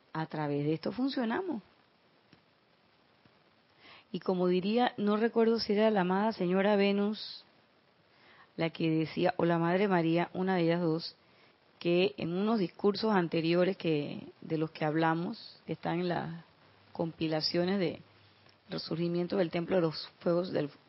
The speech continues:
de los templos del fuego sagrado, ella decía, bueno, que si el estudiante que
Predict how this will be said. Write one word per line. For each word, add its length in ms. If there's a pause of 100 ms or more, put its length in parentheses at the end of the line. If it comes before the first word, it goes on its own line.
(100)
de 100
los 140
templos 260
del 80
fuego 240
sagrado, 480 (480)
ella 160
decía, 380
bueno, 260 (300)
que 140
si 200
el 80
estudiante 760
que 360